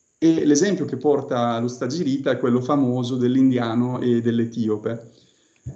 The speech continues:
Se il riferimento all'indiano e all'etiope è vera l'asserzione per cui sono bianchi in un certo senso rispetto, eh, dice Aristotele, eh, al colore dei denti,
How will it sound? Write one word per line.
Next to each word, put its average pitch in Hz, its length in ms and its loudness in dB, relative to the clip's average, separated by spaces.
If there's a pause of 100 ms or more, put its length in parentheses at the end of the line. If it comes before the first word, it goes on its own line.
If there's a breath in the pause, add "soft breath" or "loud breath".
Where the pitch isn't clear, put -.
(100)
Se - 240 0
il 165 60 8
riferimento 160 480 2
all'indiano 139 580 2
e 131 40 0
all'etiope 123 840 -2
è 135 220 0
vera 139 320 4
l'asserzione 120 680 -2
per 120 160 -4
cui 139 160 -4
sono 127 300 -2
bianchi 123 880 -2
in 131 100 4
un 127 100 4
certo 123 300 -2
senso 127 680 0
rispetto, 110 760 0
eh, 110 80 -4
dice 120 220 -4
Aristotele, 110 800 -2
eh, 107 580 -6
al 117 220 0
colore 123 300 2
dei 139 140 4
denti, 110 680 0